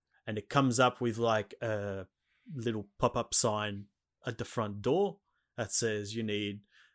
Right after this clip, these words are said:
this amount of planks, this amount of, uh, sticks," and I think that was, I think it was only those two.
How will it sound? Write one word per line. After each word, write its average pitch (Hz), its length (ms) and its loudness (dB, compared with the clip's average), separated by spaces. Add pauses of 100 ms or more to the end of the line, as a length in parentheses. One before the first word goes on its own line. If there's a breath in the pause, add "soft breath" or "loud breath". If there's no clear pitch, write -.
this 127 220 2
amount 139 280 6
of 131 80 2
planks, 131 680 4
this 123 200 -2
amount 127 380 4
of, 123 440 2 (180)
uh, 120 320 0
sticks," - 840 2
and 113 640 -6
I 113 60 -12
think 120 220 -6
that 107 120 -6
was, 110 140 -14 (340)
I 127 60 -12
think 139 140 -8
it 127 40 -2
was 113 120 -2
only 107 180 -4
those 107 220 -6
two. 117 180 -6